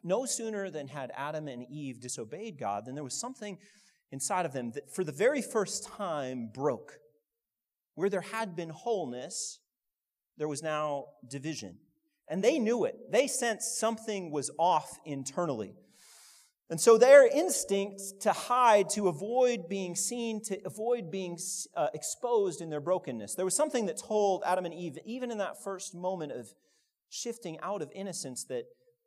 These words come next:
if I show up, if I allow God to see me, if I'm seen by God, then this thing that is off inside my soul will be exposed. And so they responded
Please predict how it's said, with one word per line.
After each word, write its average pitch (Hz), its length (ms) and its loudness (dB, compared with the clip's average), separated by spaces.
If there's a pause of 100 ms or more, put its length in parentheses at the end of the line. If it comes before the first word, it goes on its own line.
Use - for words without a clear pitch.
if - 140 -14
I 214 200 -2
show 208 260 -4
up, 151 80 -4
if 135 100 -8
I 196 140 -2
allow 175 280 -4
God 147 460 -8
to 139 80 -12
see - 420 -8
me, 117 180 -10
if 98 120 -12
I'm 175 220 -8
seen 208 500 -8
by 143 220 -6
God, 117 360 -4
then 113 120 -10
this 170 240 -10 (100)
thing 202 220 -10
that 151 100 -10
is 123 180 -10
off 120 340 -6
inside 107 360 -10
my 95 100 -14
soul 90 540 -12 (580)
will 110 80 -16
be 101 160 -12
exposed. - 840 -14 (840)
And 117 80 -12
so 139 440 0
they 123 100 -4
responded 113 640 -6